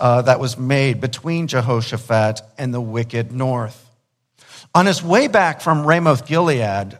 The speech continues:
first, or Second Chronicles in chapter nineteen, verse two, we read this.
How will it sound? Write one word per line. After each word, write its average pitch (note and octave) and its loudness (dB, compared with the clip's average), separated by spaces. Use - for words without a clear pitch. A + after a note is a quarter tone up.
first, F#3 -2
or B2 4
Second E3 0
Chronicles B2+ -4
in A2+ -6
chapter C#3+ 0
nineteen, B2 -4
verse G#2+ -6
two, A2+ -8
we D#3 2
read D3 0
this. - 0